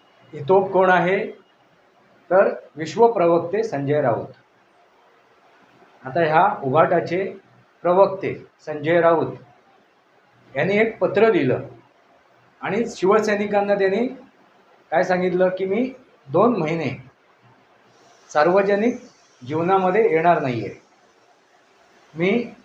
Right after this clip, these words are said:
सार्वजनिक जीवनापासून लांब जाणार आहे. मला एक आजार जडला आहे आणि ह्या आजारामध्ये डॉक्टरनी मला सांगितलंय, वैद्यांनी मला सांगितलंय, तुम्ही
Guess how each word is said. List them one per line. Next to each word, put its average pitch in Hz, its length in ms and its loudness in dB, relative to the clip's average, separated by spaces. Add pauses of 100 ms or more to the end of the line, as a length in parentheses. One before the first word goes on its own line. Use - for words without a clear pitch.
(280)
सार्वजनिक 190 640 2
जीवनापासून 170 600 -2
लांब 160 300 2
जाणार 127 300 0
आहे. 92 140 -8 (1000)
मला 151 180 2
एक - 180 -2
आजार 143 320 4
जडला 139 320 0
आहे 98 100 -6 (1080)
आणि 139 100 -8
ह्या 147 180 2
आजारामध्ये 180 1000 0 (320)
डॉक्टरनी 196 480 0
मला 190 200 2
सांगितलंय, 143 480 -4
वैद्यांनी 135 420 -2
मला 190 220 0
सांगितलंय, 147 500 -4 (520)
तुम्ही 180 340 -4